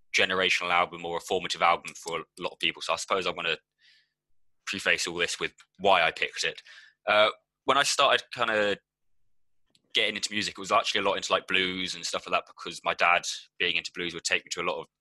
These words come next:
blues clubs in London to just go and see people muck about with Mississippi blues and stuff like that and just play the simple sort of jamming style. And I remember, obviously, you know, White Stripes, Seven Nation Army, et cetera. And I got my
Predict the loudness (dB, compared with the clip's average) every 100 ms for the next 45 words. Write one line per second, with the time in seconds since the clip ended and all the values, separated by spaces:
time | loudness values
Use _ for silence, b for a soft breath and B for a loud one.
0 | _ -6 -6 -2 -2 -2 -2 -4 -4 -6
1 | -10 -12 _ -20 _ -12 -10 -6 -4 -2
2 | -4 -6 -14 -18 -20 -20 _ _ -8 -6
3 | -2 -2 -2 -4 -6 -4 -4 -6 -8 -6
4 | -6 -6 -10 -10 -8 -6 -2 -2 -4 -10
5 | -10 -6 -4 -4 -8 -8 -10 -16 _ b
6 | b b b -20 _ -16 -10 0 2 2
7 | -2 2 4 4 2 -4 b b b 0
8 | 2 4 2 2 2 2 0 -4 -6 -10
9 | _ _ _ -4 0 2 2 2 0 -2
10 | -4 -4 -2 0 0 0 -2 -2 -4 -4
11 | -6 -6 -12 -14 -10 -6 -6 -8 -12 -8
12 | -4 -4 -4 _ _ -2 2 2